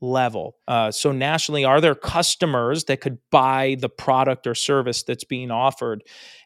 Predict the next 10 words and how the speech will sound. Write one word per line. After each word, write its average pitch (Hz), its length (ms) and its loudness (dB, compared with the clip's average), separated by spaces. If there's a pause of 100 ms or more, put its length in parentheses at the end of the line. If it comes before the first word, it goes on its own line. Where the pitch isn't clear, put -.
(100)
And 185 100 2
at 190 160 2
minimum, 226 480 4
we 170 120 0
wanna 165 240 0
see 156 220 -6
regional, 139 920 -2
uh, - 160 -2
it, 165 320 -6
because 202 320 -2